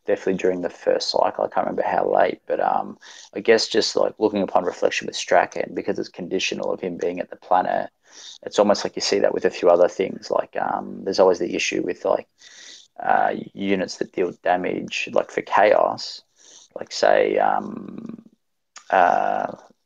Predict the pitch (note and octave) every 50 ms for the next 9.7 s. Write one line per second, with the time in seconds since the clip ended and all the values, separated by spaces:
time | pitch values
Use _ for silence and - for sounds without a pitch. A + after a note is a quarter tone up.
0 | _ _ - G2+ F#2 F2 F#2 - - F#2+ F#2+ F2+ E2 E2+ E2+ F2 F2+ G2 F2+ F2+
1 | F2 F2 F#2 - - - - - - - - - - - G#2+ - - - - -
2 | - - - F#2+ - G2+ F#2 - - F2 F2 E2 D#2 - - - _ - F#2 F2
3 | E2 E2 - - - F2+ - - - F#2+ F2+ E2+ F2 - F2 F2 E2+ D#2+ - -
4 | - G1+ G1+ G1+ G1+ G1+ G1+ - - _ _ - F#2+ E2+ - - - C3 D3 C#3
5 | - G1+ - - _ - - - - - - - E2 E2+ - - G#2+ G2 - G2
6 | - - G2+ G2 F#2 F2+ - E2+ F2 E2+ E2+ - - - - - - - G2 -
7 | - - - - - - - - _ _ _ _ _ _ _ _ - G2+ - -
8 | - A2 - - - G2 F#2+ - - G2+ - - G2+ G2+ G2 F2+ - E2+ - -
9 | - F2+ F2+ F2 F#2 F2+ F2 E2 F2 F2+ F#2 E2+ E2 -